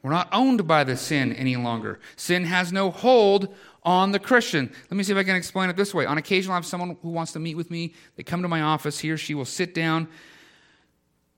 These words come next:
say, "I think, I don't know if I'm a Christian because I just, I have this problem with sin.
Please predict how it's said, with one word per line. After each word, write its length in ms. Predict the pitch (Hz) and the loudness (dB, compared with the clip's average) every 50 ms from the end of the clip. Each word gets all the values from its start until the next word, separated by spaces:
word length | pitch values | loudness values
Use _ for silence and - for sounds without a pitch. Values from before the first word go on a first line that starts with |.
| _ - | _ -14
say, 160 | - - - | -10 -8 -6
"I 380 | - - - - - - - | -6 -8 -8 -10 -12 -12 -14
think, 600 | - - - - - - 160 156 143 - - - - - - - | -16 -18 -18 -16 -10 -8 -8 -8 -8 -10 -14 -20 -20 -20 -18 -14
I 120 | 147 160 | -10 -8
don't 140 | 170 175 165 | -6 -6 -4
know 100 | 160 156 | -4 -4
if 100 | 143 135 | -4 -4
I'm 140 | 147 139 135 | -4 -6 -6
a 20 | |
Christian 420 | 131 - - 190 180 - - 127 117 | -6 -6 -6 -6 -6 -6 -8 -8 -8
because 240 | 117 123 - 131 123 | -8 -10 -10 -12 -12
I 60 | 131 | -12
just, 340 | 139 160 151 - - _ - | -12 -10 -12 -12 -12 _ -12
I 60 | - 139 | -10 -8
have 200 | 151 156 147 147 | -8 -8 -8 -8
this 140 | 151 - | -10 -12
problem 420 | - - 185 180 180 165 160 139 131 | -8 -6 -4 -4 -2 -2 -4 -6 -6
with 120 | 131 123 | -8 -8
sin. 380 | - - - 214 180 123 107 | -10 -8 -8 -6 -6 -8 -10